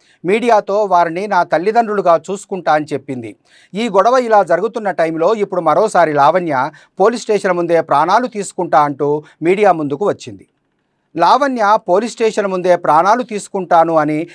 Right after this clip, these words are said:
నార్సింగ్ పోలీస్ స్టేషన్ ఎదురుగా హల్చల్ చేస్తుంది. "నిన్న కంప్లైంట్ ఇచ్చాను, అయినా పోలీసు ఎటువంటి యాక్షన్స్ తీసుకోలేదు,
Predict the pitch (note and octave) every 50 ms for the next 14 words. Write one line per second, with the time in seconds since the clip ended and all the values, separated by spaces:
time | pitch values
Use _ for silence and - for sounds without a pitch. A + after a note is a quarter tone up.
0 | - _ - D#3 E3 G#3 G#3+ - - B3+ A#3+ - - F#3 F3 G#3 A3+ G3 - A3
1 | G#3 F#3+ - F3+ F3+ E3 D#3+ E3 D3+ C#3+ C#3 D3 D#3+ - - - - C#3+ D#3+ D#3
2 | D3+ - G3+ G3+ - - D3+ C#3 - - C#3+ C3 B2+ A#2+ A2 - - _ _ _
3 | _ _ _ - F3 A3 A#3+ A#3+ A3+ A3 - F#3 G3+ F3 A3 A#3+ B3 F#3 G#3+ E3
4 | - - F3 D#3 C#3+ C3+ A2+ A2 _ _ _ _ - D#3+ G3+ G#3+ A3 F#3+ D#3 C#3+
5 | D3 E3 - _ _ _ - F#3+ G#3 A3+ A#3+ B3 A#3+ - A3 F3+ E3+ F#3 A3 B3+
6 | B3+ A3+ B3 G#3 F#3 F#3 - - G#3 F3+ D#3 G3 F#3+ D3 F3+ E3+ D3+ - - D#3+
7 | D3+ D3 C#3+ C3+ B2+ A#2 G#2+